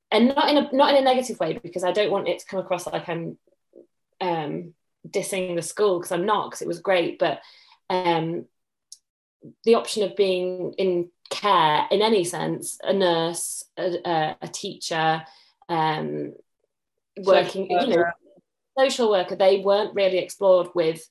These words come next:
Speaker 1: us. And so I think if you're a seventeen-year-old and you have no real clue what you want to do with your life because you've never had the opportunity to, to really explore that, you go and you,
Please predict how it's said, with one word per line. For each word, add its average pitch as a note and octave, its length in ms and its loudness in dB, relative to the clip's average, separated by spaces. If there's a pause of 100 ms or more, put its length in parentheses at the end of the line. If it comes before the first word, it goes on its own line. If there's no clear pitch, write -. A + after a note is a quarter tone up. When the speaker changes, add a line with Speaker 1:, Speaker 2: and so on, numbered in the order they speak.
Speaker 1:
us. D#3+ 460 -4
And G3 180 0
so G3 140 0
I G3 80 2
think A3 280 -2 (100)
if A3+ 180 -2
you're G#3 220 2
a - 20 4
seventeen-year-old F#3 840 -4 (640)
and F3 460 -2 (160)
you F#3 320 -8
have E3+ 300 -4
no F#3 140 -4
real F3+ 200 -2
clue F3+ 240 -4
what E3+ 120 -4
you D#3+ 60 -6
want D#3+ 180 -2
to G#3 60 -2
do A3+ 40 0
with F#3 120 -4
your E3+ 100 0
life D#3+ 320 -2
because E3+ 240 -8
you've F3 100 -10
never F3 200 0
had F3 200 -4
the F3+ 80 -4
opportunity E3+ 360 -10 (400)
to, - 100 -10
to E3+ 80 -8
really F3+ 220 4
explore A#3 320 0
that, D#3+ 180 2
you F3+ 100 -8
go F3 280 2
and E3+ 160 2
you, E3+ 260 -4